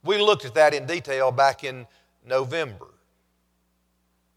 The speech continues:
But I want you to notice that and understand that everything the Bible says about the positive use of our wealth talks about putting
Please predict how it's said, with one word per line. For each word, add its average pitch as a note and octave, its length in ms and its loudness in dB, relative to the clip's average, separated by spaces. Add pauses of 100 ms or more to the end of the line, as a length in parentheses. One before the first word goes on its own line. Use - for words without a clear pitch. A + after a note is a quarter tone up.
(140)
But A#2+ 80 -6
I D3+ 100 6
want E3+ 220 -2
you C3+ 60 -10
to B2+ 80 -10
notice F3 360 4
that B2 540 4
and B2 100 -8
understand C#3+ 480 -2
that - 120 -16
everything D#3 420 -2
the C3 60 -10
Bible C#3 280 8
says C3+ 340 -2
about A#2+ 240 2
the G2+ 60 -16
positive C3+ 680 4
use C3 540 -12
of A2+ 120 -8
our A2 200 2
wealth A2+ 480 -4 (1800)
talks C#3 280 2
about C3 260 0
putting C3 340 -8